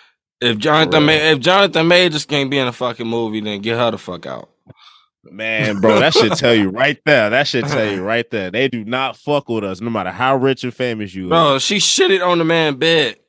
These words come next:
Speaker 2: And try to ruin the man's career. Like, what the fuck?
Speaker 1: Dead, no, I'm dead ass. She shitted on his bed.
Speaker 2: Yeah.
Speaker 1: <laughs>
Speaker 2: Like, like she a dog or some
Speaker 1: What the
Speaker 2: shit.
Speaker 1: fuck?
Speaker 2: Like,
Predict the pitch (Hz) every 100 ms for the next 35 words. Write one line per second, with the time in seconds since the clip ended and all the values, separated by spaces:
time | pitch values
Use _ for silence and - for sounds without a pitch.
0 | _ _ _ _ _ _ _ _ _ _
1 | - 123 175 127 113 160 143 147 147 139
2 | - 139 139 95 90 92 135 139 - 127
3 | 139 - - 165 180 156 185 175 185 143
4 | 170 185 190 165 - 165 - 170 170 165
5 | 151 139 135 127 104 135 143 117 - _
6 | _ _ _ _ _ _ - 160 78 -
7 | 107 131 - _ _ 147 160 - - -
8 | 143 - 143 - 359 - 160 170 156 156
9 | 185 175 - 151 135 - 139 147 117 107